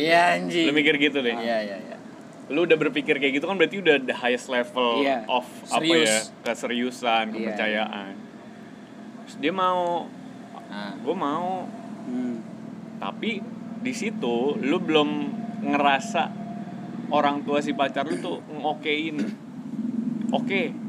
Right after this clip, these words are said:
Speaker 2: sama lu. Lu
Speaker 3: Iya.
Speaker 2: belum merasa ada kepercayaan dari orang tuanya.
Speaker 3: Hmm.
Speaker 2: Tapi bukan berarti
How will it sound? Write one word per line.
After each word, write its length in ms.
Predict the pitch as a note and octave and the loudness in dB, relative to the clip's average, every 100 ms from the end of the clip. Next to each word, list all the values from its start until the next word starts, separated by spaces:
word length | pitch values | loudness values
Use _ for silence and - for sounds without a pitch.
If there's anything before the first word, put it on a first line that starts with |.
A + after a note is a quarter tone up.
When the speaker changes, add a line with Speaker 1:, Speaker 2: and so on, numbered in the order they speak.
| - - | -8 -8
Speaker 2:
sama 220 | - D3 D3+ | -6 -2 0
lu. 380 | D#3+ F3 B2+ - - | 0 0 0 -4 -4
Lu 140 | C#3+ | 0
Speaker 3:
Iya. 60 | F3+ | 4
Speaker 2:
belum 160 | F3 E3 D#3+ | 4 2 0
merasa 460 | D#3 D3 D3 F3+ D3+ - - A#2+ | 6 6 6 4 2 0 -2 0
ada 520 | B2 C3+ A2 B2+ B2 | 2 2 2 2 2
kepercayaan 680 | A#2 A#2 A#2+ A#2+ B2 B2 C#3 | 0 -4 -2 2 4 4 2
dari 180 | C3+ B2 | 0 0
orang 240 | A#2 A2+ A#2 | 0 0 -2
tuanya. 460 | A2+ A2+ A2 A2 | -4 -6 -6 -8
Speaker 3:
Hmm. 400 | - G#2+ C3 B2 A2+ - - - - - - | -8 -6 -4 -4 -6 -10 -10 -10 -10 -10 -4
Speaker 2:
Tapi 200 | A2+ F3+ | -2 0
bukan 260 | G3+ F#3+ D#3 | 0 2 2
berarti 560 | C3 B2 - B2+ B2 | 2 2 2 -4 -4